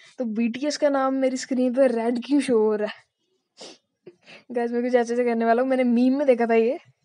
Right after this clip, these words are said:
तो इसलिए मैं ये चीज़ टेस्ट, टेस्ट करने वाला हूँ कि क्या बनता है। अब मेरे से नाम थोड़ा गलत type हो गया था, मैंने बीटीए type कर दिया था बीटीएस की जगह, तो चलो अब मैंने बीटीएस type कर दिया।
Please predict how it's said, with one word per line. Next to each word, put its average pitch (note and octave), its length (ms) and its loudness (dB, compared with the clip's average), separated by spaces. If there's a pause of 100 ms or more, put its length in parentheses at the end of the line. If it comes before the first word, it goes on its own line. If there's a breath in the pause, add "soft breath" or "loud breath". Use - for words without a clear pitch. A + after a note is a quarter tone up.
(760 loud breath)
तो A#3+ 60 0
इसलिए A#3+ 300 -2
मैं B3 100 0
ये A#3 120 0
चीज़ A#3 280 -10
टेस्ट, A3+ 400 -4
टेस्ट - 240 -2
करने A#3+ 240 0
वाला B3 200 2
हूँ A#3+ 100 -2
कि B3+ 80 -8
क्या A3 220 0
बनता A#3+ 300 -2
है। - 100 -2 (1300 loud breath)
अब A#3 60 0
मेरे A#3+ 120 0
से A3+ 120 0
नाम G#3+ 200 -2
थोड़ा A3 200 4
गलत G#3+ 280 4
type G#3+ 200 4
हो G#3 60 0
गया G#3 100 -2
था, B3 80 -6
मैंने C4 160 -2
बीटीए G#3+ 720 0
type G3 220 0
कर G3+ 120 -2
दिया G3+ 180 -2
था A3+ 80 0
बीटीएस G#3+ 540 -2
की B3 140 0
जगह, A3 200 2
तो B3 120 -12
चलो A3 220 0
अब A#3+ 60 0
मैंने A#3+ 180 0
बीटीएस G#3+ 500 -4
type G#3+ 200 -4
कर G#3+ 80 -6
दिया। G#3+ 240 -6